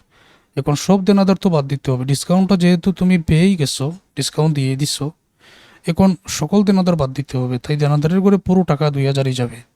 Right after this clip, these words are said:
আলাদা করে ক্যাশের ঘরে আঠারোশো পঞ্চাশ, ডিসকাউন্টের ঘরে একশো পঞ্চাশ বসাতে হবে।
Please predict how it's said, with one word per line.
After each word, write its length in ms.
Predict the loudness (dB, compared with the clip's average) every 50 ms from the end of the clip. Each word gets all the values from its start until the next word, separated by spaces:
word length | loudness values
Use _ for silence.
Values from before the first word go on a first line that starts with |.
| _ _ _ _ _ _ _ _ _ _ _ _ _
আলাদা 260 | 2 4 4 4 4 2
করে 180 | 2 2 0 0 0
ক্যাশের 320 | 0 -2 0 2 2 2 2
ঘরে 160 | 4 4 4
আঠারোশো 400 | 4 2 2 2 0 0 0 -2 -2
পঞ্চাশ, 260 | 0 -2 -2 -2 -2 -2
ডিসকাউন্টের 480 | -2 -4 -4 -2 -2 -2 0 0 0 0
ঘরে 140 | 2 2 0
একশো 200 | 0 -2 -4 -2
পঞ্চাশ 260 | -2 -2 -2 -4 -4
বসাতে 360 | -4 -4 -4 -4 -4 -4 -2 -4
হবে। 220 | -4 -4 -4 -8